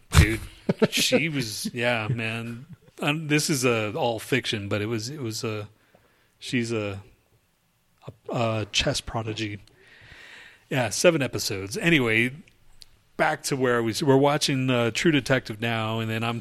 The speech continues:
playing chess, and then I'll go, "What was the name of that? Who's the actress? What was the," and we're sitting there like, "Man, it was just last week, and we could not remember the fucking actress's name." Not the actress, the, the character.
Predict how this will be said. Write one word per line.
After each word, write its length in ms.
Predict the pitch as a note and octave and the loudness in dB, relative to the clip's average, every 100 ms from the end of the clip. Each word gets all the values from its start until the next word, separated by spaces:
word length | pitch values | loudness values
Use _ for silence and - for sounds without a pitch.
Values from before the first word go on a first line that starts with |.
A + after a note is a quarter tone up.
| - | -8
playing 320 | - B2+ A2+ | -6 -4 -4
chess, 480 | - C3 A#2 A2 - | -2 0 0 -2 -4
and 100 | A#2 | -6
then 80 | A2+ | -4
I'll 120 | A2 | -4
go, 200 | A2 G#2 D#3 | -4 -4 -2
"What 120 | A3 | 0
was 140 | G#3+ | 0
the 80 | A#3+ | -2
name 180 | G3 G3+ | -2 -2
of 80 | F#3 | -2
that? 240 | E3+ C#3 | -4 -4
Who's 260 | G3 A3+ - | -4 -4 -2
the 120 | F#3+ | -4
actress? 520 | D#3 - - G#3 - | -4 -4 -4 -2 -2
What 120 | A#3+ | -4
was 140 | A3 - | -6 -4
the," 140 | D#3 - - - - - | -4 -4 -20 -20 -10 -2
and 100 | B2+ | 2
we're 100 | C3+ | 2
sitting 280 | - D3 B2+ | 2 2 2
there 100 | A#2+ | 0
like, 260 | G#2+ - | -2 -6
"Man, 220 | - G3 D#3+ | -8 -4 -2
it 40 | |
was 120 | A#2 | -2
just 280 | - F3+ - | 0 -2 -2
last 280 | D#3+ C#3+ - | -4 -4 -2
week, 200 | C#3 B2 | -2 -2
and 80 | A2+ | -8
we 80 | |
could 260 | G#2+ - D3 | -8 -4 -2
not 260 | D3 C#3 C3 | -2 -4 -4
remember 380 | B2 A#2+ A#2 | -2 -2 -2
the 80 | A2+ | -4
fucking 360 | - A#2+ - A2+ | -6 -6 -6 -8
actress's 520 | G#2+ - A#2+ C3 A2 | -8 -8 -8 -6 -6
name." 140 | A2+ A#2 - - | -6 -8 -10 -6
Not 140 | D3+ | 0
the 80 | C3+ | 0
actress, 320 | A#2+ - A2 | 0 -2 -6
the, 240 | - G#2+ G#2 | -6 -6 -6
the 80 | |
character. 560 | G2+ C3 A#2+ - G2+ | 0 0 0 -4 -8